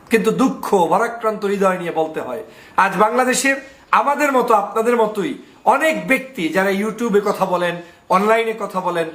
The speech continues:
সমাজ সংস্কার নিয়ে অনেক বক্তব্য দেন, তাদের মতো ব্যক্তিরাও যখন যে আদর্শেরই হোক না কেন, যে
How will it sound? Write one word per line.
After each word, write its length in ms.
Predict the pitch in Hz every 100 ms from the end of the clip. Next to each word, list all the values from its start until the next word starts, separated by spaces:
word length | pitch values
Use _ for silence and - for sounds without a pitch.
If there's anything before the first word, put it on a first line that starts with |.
| - _
সমাজ 300 | - 196 240
সংস্কার 520 | 233 214 214 214 220 214
নিয়ে 140 | 208
অনেক 240 | 180 185 202
বক্তব্য 400 | 196 190 208 180
দেন, 160 | 180 165 - - -
তাদের 300 | 190 214 285
মতো 200 | 254 233
ব্যক্তিরাও 540 | 190 175 - 233 262 247
যখন 340 | 226 - 170 - - _ _
যে 180 | 131 214
আদর্শেরই 540 | 220 202 247 - 320 285
হোক 240 | 254 -
না 80 | 214
কেন, 200 | 175 123 - - _ -
যে 140 | 160